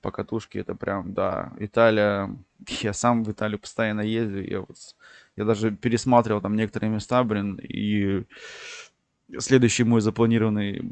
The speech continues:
если будет какой-то большой отпуск, то это будет, опять же, поездка в Италию, это сто процентов. Уже в апреле открытие сезона, ну вот, до того времени всё будет супер, надеюсь, надеюсь, ничего нам, э,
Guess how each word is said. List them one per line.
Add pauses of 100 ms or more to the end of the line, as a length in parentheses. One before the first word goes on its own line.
если
будет
какой-то
большой
отпуск,
то
это
будет,
опять
же, (420)
поездка
в
Италию,
это
сто
процентов. (1400)
Уже
в
апреле
открытие
сезона,
ну
вот,
до
того
времени (640)
всё
будет
супер,
надеюсь,
надеюсь,
ничего
нам,
э,